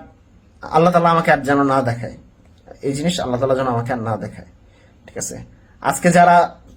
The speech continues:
তোমরা যারা ইংলিশে টকিং করতেছিলা আর যখন অন-, অবমাননা করতেছিলা, তোমাদের জীবনে পস্তাইতে হবে।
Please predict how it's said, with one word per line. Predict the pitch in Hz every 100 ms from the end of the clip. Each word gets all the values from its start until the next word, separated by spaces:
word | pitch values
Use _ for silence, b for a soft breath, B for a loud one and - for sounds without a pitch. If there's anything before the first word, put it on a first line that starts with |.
| - -
তোমরা | 151 156
যারা | 160 165 165
ইংলিশে | 156 147 156 175
টকিং | 156 175 175
করতেছিলা | 175 - 156 127 110 107 -
আর | 120
যখন | 131 143 151
অন-, | 143 143
অবমাননা | 143 156 160 165
করতেছিলা, | 170 - - 110 - - b b b b b _ _
তোমাদের | 143 151 165
জীবনে | 143 156 170 160 120 120
পস্তাইতে | 139 - 131 107
হবে। | 98 90